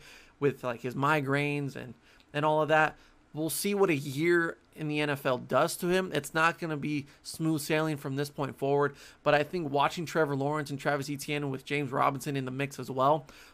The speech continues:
will be really fun to watch. There's some weapons that he can throw to as well. Don't undermine this wide receiver core, man. Like, they got Marvin Jones in free agency, but Laviska Shenault is gonna be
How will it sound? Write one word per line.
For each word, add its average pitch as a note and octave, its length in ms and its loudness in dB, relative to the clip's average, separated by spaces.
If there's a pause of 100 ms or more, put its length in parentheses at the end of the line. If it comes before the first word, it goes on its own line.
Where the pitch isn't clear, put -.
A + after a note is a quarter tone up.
will D#3+ 120 2
be D#3+ 140 2
really D#3+ 240 6
fun E3 240 2
to D#3 60 4
watch. D#3+ 340 4
There's E3 180 -2
some C#3+ 200 -4
weapons D3 360 0
that C3+ 100 -2
he D3 120 -2
can A#2+ 160 -10
throw D3 280 2
to D3+ 200 -2
as B2+ 80 -2
well. D3 300 6 (500)
Don't G#3+ 340 4 (160)
undermine D#3 760 2
this B2 220 -12
wide C3+ 200 4
receiver B2 340 -10
core, A#2+ 300 -14
man. D#2 180 -12 (300)
Like, C#3+ 180 2
they D#3+ 100 2
got E3 220 4
Marvin D3 380 4
Jones D#3+ 340 4
in C#3 60 -4
free D#3 260 -6
agency, D#3+ 380 -4
but C#3 260 -4 (380)
Laviska D#3+ 480 4
Shenault C#3+ 500 4 (320)
is D3 140 0
gonna F3 200 4
be C#3+ 300 0